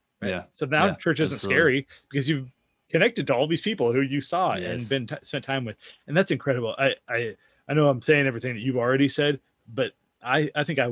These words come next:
Speaker 1: I've missed that piece in acquisition events before.
Speaker 2: Yeah, we, we almost missed it, honestly, on this first one, but we've, we've been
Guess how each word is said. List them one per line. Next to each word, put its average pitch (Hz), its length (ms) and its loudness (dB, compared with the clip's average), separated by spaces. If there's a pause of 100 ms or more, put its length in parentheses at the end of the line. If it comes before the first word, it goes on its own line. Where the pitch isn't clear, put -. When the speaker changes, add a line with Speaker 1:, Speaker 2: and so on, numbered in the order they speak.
(160)
Speaker 1:
I've 127 240 0
missed 123 460 -4 (180)
that 123 380 -2
piece 104 500 -12 (400)
in 107 440 -6
acquisition 113 580 -8
events 101 240 -12
before. 95 480 -14 (400)
Speaker 2:
Yeah, 113 120 2
we, 147 220 0 (120)
we 151 160 2
almost 127 420 2
missed 104 280 -2
it, 95 140 -4
honestly, 104 380 -2
on 95 120 -2
this 92 180 -6
first 104 320 -6
one, 120 240 -2 (500)
but 110 140 0
we've, 107 260 -4 (260)
we've 113 160 -2
been 101 300 0